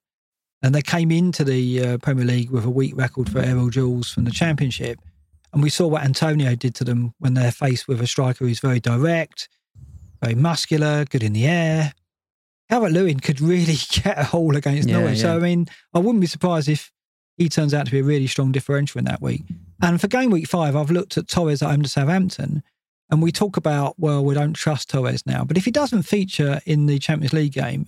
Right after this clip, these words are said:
Speaker 1: he st-, I
Speaker 2: Yeah.
Speaker 1: think he looks good in that game week to start. And if you've
Speaker 2: Absolutely.
Speaker 1: got him, you captain him, right? Maybe.
Speaker 2: Ye-, maybe, yeah. It's just a Salah Palace game, isn't it? But, I mean,
Speaker 1: Mm.
Speaker 2: if, if Palace put in another good performance against Spurs, then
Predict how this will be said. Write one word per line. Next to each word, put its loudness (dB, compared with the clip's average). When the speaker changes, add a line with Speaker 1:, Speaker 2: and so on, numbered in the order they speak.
Speaker 1:
he -14
st-, -4
I 2
Speaker 2:
Yeah. 2
Speaker 1:
think 2
he 2
looks -2
good 0
in 0
that -6
game 2
week -4
to -8
start. -2
And 2
if 0
you've 2
Speaker 2:
Absolutely. 0
Speaker 1:
got -2
him, 0
you 2
captain -4
him, -6
right? -2
Maybe. -6
Speaker 2:
Ye-, 0
maybe, -2
yeah. 0
It's 0
just -2
a 0
Salah -2
Palace 0
game, 0
isn't 2
it? -2
But, 0
I 2
mean, 2
Speaker 1:
Mm. -4
Speaker 2:
if, -4
if -2
Palace 0
put -2
in 2
another 2
good -2
performance -2
against -2
Spurs, -2
then 0